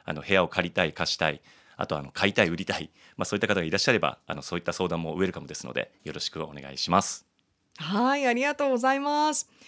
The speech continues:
Speaker 2: 三好不動産には国際事業部があるんだっていうことを多くの方に知ってもらいたいですね。
Speaker 1: はい。ぜひよろしくお願いします。
Speaker 2: うん。えー、続きまして、株式会社アジア福岡パートナーズの久我さんに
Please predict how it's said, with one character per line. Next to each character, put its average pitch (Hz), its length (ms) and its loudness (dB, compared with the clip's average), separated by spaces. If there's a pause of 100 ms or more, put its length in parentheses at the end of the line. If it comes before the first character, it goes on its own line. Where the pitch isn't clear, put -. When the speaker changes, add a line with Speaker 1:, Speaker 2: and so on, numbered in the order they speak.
(180)
Speaker 2:
三 196 120 4
好 180 200 2
不 190 80 2
動 202 160 4
産 180 220 2
に 190 120 4
は 170 260 4
国 - 220 -2
際 277 300 2
事 233 100 2
業 285 180 2
部 226 80 4
が 220 140 2
あ 254 100 4
る 277 120 4
ん 254 60 6
だ 285 100 2
っ - 80 -2
て - 100 4
い 262 40 6
う - 20 4
こ 202 80 0
と 185 120 4
を 156 100 2
多 240 60 4
く 226 80 0
の 180 80 2
方 170 220 0
に 190 60 6
知 - 60 4
っ - 20 -16
て 269 80 2
も 269 80 4
ら 285 80 2
い 285 80 -2
た 285 80 2
い 240 60 4
で 170 60 2
す 170 120 0
ね。 196 80 6
Speaker 1:
は 220 140 10
い。 220 40 6
ぜ - 80 0 (180)
ひ - 60 -14
よ 82 60 -4
ろ 78 60 -8
し - 80 -10
く - 60 -10
お - 20 -8
願 78 120 -6
い 78 60 -8
し - 100 -6
ま 87 140 2
す。 - 140 0
Speaker 2:
う 214 60 6
ん。 285 540 2 (600)
え 240 240 6
ー、 233 40 2
続 262 240 -2
き 330 100 -4
ま 330 160 2
し - 100 -6
て、 247 260 4
株 226 240 2
式 240 240 0
会 233 180 4
社 175 340 4
ア 208 80 4
ジ 190 160 2
ア 160 120 4
福 - 160 0
岡 339 200 2
パ 320 220 0
ー 339 40 4
ト 320 120 0
ナ 269 200 6
ー - 20 6
ズ 254 100 0
の 262 120 6
久 311 180 2
我 403 40 -4
さ 381 140 -2
ん 330 80 -2
に 285 160 4